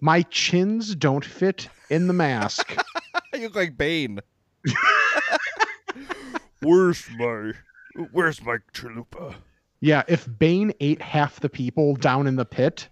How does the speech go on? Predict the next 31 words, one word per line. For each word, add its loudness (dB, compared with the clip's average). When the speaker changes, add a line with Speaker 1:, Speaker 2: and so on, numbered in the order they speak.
Speaker 2:
Well, -4
I'll 4
Speaker 1:
yes, 2
Speaker 2:
tell -2
you, 0
Speaker 1:
that's 0
what 4
Bane 2
would -6
look -4
like. 4
Speaker 2:
I 6
will 2
say, 4
though, 2
you -2
are 6
going 2
to 0
be -4
safe -2
as 4
hell 4
in -2
that -6
thing. -6
That's -2
like 0
a 0
military 2
grade. -2